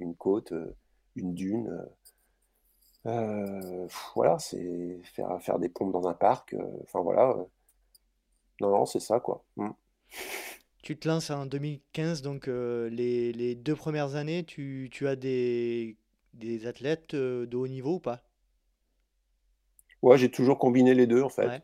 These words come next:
Speaker 1: J'ai toujours eu, euh, des athlètes de haut niveau qui venaient avec moi, puis des athlètes de, de, de, du milieu de peloton, ou, ou des, ou, ou qui luttent contre les barrières horaires. Donc j'ai toujours, euh, j'ai toujours un panel un peu équilibré. Ouais.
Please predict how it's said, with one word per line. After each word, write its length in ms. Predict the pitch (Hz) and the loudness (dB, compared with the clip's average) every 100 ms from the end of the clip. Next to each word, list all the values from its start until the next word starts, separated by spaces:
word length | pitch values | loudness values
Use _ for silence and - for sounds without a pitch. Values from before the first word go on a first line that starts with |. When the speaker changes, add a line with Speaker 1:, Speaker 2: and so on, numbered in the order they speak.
| 127 | -10
Speaker 1:
J'ai 120 | 98 | -10
toujours 400 | - 110 104 107 | -6 -2 0 2
eu, 160 | 117 113 | 6 6
euh, 260 | 101 98 | 6 6
des 180 | 98 101 | 2 0
athlètes 300 | 104 110 104 | 0 2 0
de 80 | 101 | 0
haut 100 | 104 | 0
niveau 300 | 107 101 117 | 0 2 0
qui 140 | - | 0
venaient 160 | 98 98 | 0 2
avec 180 | 98 98 | 2 2
moi, 280 | 101 135 | 2 2
puis 140 | 151 95 | 0 -6
des 180 | 95 95 95 | -6 -2 0
athlètes 400 | 98 101 95 87 | 2 0 -4 -4
de, 400 | 95 92 92 90 - | -2 -2 -2 -8 -10
de, 80 | 98 | -8
de, 280 | 92 87 - - | -6 -8 -10 -12
du 200 | 95 95 | -8 -6
milieu 200 | 95 95 | -4 -4
de 40 | |
peloton, 320 | - 87 127 - _ _ _ _ _ _ _ | -4 -6 -6 -12 _ _ _ _ _ _ _
ou, 120 | 104 95 - | -8 -8 -6
ou 100 | 110 | -4
des, 160 | 95 90 107 98 | -2 -2 -2 -2
ou, 200 | 95 85 | -4 -6
ou 340 | 95 95 95 92 | -6 -4 -4 -8
qui 160 | - 90 | -10 -8
luttent 280 | 87 101 - | -6 -8 -8
contre 280 | 92 - | -10 -4
les 80 | 92 | 0
barrières 300 | 92 87 87 | 4 4 4
horaires. 260 | 90 90 120 | 0 0 -2
Donc 120 | 101 | -6
j'ai 120 | 104 | -6
toujours, 420 | 98 123 117 127 110 | -4 0 6 8 8
euh, 400 | 104 104 104 104 | 6 4 2 -2
j'ai 140 | 104 | -8
toujours 360 | - 113 120 117 | -10 -2 0 2
un 80 | 107 | 2
panel 320 | 117 107 120 | 4 4 2
un 80 | 104 | 0
peu 140 | 104 | -2
équilibré. 500 | 104 - 101 92 101 _ _ | -2 -4 -4 -2 -4 _ _
Ouais. 120 | 104 | -14